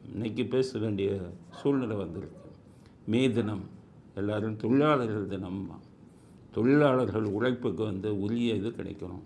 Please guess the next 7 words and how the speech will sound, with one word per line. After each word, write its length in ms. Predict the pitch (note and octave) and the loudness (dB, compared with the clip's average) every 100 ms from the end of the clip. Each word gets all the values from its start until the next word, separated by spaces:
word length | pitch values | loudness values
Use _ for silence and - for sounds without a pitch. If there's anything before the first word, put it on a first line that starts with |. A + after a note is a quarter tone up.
| - - - - | -18 -20 -14 -6
மரியாதை 460 | G#2+ C#3 C3 A#2 | -2 2 2 2
கிடைக்கணும் 560 | - F#2 - F2 F#2 G2 - - - - - | -2 -6 -8 -10 -12 -14 -18 -20 -20 -20 -10
அப்படிங்கிறதுக்காக 840 | G2+ G#2 G2+ G2+ G2+ F#2+ G2+ F#2+ | -4 -2 -2 -2 -2 -4 -6 -4
உலகமெங்கும் 840 | F#2+ G2 C#3 F3 F#3+ D#3+ D#3 C#3 B2 | -2 2 4 6 6 6 4 2 2
மே 180 | G#2 A#2 | 2 0
தினத்தை 340 | A2+ G2+ G2 | 0 -2 -6
கொண்டாடுறாங்க. 600 | F#2+ F2+ F2+ F2+ F2 - | -6 -8 -10 -10 -12 -14